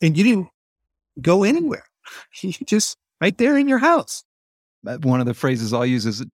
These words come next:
Speaker 2: trusting people to God, right? And trusting situations.
Speaker 1: Yep.
Speaker 2: And as much as I would like to control and manage things,
Speaker 1: Yes.
Speaker 2: there are some limitations, huh?
Speaker 1: Yes. Yeah.
Speaker 2: Mm-hmm.
Speaker 1: And there's really even the act of consecrating your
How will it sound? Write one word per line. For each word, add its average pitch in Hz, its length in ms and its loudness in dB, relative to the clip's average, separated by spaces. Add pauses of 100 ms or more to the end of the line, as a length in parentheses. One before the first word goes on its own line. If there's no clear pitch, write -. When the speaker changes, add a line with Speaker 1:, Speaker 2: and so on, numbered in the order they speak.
(180)
Speaker 2:
trusting 135 460 -4
people 123 280 -2
to 165 120 -4
God, 107 280 -6 (220)
right? 120 220 -2 (160)
And 135 160 -12
trusting 123 320 -2
situations. 127 800 -2
Speaker 1:
Yep. 147 140 2
Speaker 2:
And 104 180 0 (600)
as - 160 -2
much 135 220 0
as 147 140 -2
I 147 220 -4 (220)
would 139 180 -4
like 143 220 -4
to 165 80 -4
control 143 460 -4
and 135 100 -6
manage 131 380 0
things, 117 560 -4 (220)
Speaker 1:
Yes. 123 500 -2
Speaker 2:
there 123 200 -2 (100)
are 113 180 -2
some 127 260 -2
limitations, 120 800 -2
huh? 117 220 0
Speaker 1:
Yes. - 200 -8 (360)
Yeah. 123 160 -2
Speaker 2:
Mm-hmm. 135 340 -8 (300)
Speaker 1:
And 175 120 -2
there's 175 160 -2
really 277 220 4
even 196 380 2
the 131 160 0
act 135 340 -4
of 127 140 -6 (100)
consecrating 123 1200 -2
your 113 300 -2